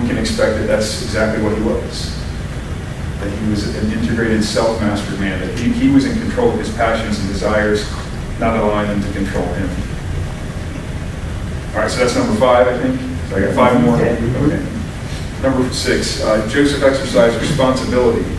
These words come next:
Speaker 1: Uh, this is linked to self-mastery. Not only over himself and his own affairs,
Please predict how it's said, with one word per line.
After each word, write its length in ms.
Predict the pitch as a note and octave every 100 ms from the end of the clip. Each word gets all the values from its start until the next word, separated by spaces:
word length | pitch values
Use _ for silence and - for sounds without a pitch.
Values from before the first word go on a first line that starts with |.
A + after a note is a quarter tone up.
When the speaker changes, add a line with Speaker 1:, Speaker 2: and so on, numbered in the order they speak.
| - - - - -
Speaker 1:
Uh, 240 | - - - - - - - - - - - - - -
this 140 | C3+
is 180 | - A2
linked 160 | G2+ G2+
to 60 | -
self-mastery. 800 | - - F#2 - - - - - - - - - - -
Not 160 | C#3
only 220 | D3 C#3 A#2
over 220 | A2 G#2
himself 520 | G2+ - G#2+ G2+ G2 G2
and 100 | - -
his 120 | -
own 140 | G2+
affairs, 360 | G2+ G#2 G2 F#2+